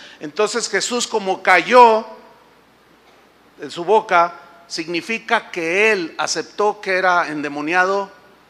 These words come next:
borracho, tragón? No. Entonces, ese argumento queda derribado totalmente. Difamación. Bueno,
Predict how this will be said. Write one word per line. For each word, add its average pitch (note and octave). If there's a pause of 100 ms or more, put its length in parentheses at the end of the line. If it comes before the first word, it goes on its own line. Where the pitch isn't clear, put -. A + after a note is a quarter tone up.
borracho, F3 (300)
tragón? G#3+ (400)
No. D4+ (1800)
Entonces, C3+
ese E3
argumento F#3+
queda D3 (120)
derribado D#3 (180)
totalmente. D3 (2000)
Difamación. F3 (2250)
Bueno, D3